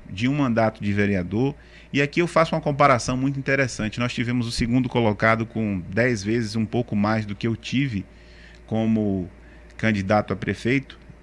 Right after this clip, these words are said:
e o partido só fez dois vereadores, né? E nós tivemos aí a possibilidade de, com esses cinco mil e poucos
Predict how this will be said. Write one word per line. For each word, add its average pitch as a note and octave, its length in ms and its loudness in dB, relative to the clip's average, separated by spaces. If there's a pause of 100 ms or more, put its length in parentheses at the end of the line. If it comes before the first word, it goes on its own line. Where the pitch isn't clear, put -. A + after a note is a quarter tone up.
(120)
e A#2+ 200 2
o C3+ 140 -2
partido C3+ 440 0
só C#3+ 180 0
fez C3+ 500 -2
dois C3 340 4
vereadores, F#2+ 800 0 (160)
né? B2 180 -2 (380)
E D3 80 0
nós D3+ 220 2
tivemos A#2 480 0
aí G2+ 320 0 (500)
a G#2 80 -4
possibilidade A#2 800 0
de, A2+ 80 -10
com A#2 160 -4
esses - 360 -6 (140)
cinco C#3 420 -2
mil A#2 280 4
e A#2 40 0
poucos - 540 -6